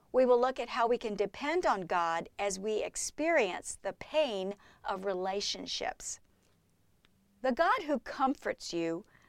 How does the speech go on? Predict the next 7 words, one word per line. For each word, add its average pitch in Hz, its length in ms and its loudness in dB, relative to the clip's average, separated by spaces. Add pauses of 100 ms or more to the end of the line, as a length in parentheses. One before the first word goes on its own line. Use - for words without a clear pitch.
(300)
understands 285 760 2
the 214 120 -2
many 240 420 2
kinds 311 680 2
of 190 120 -2
suffering - 760 0
you 214 160 0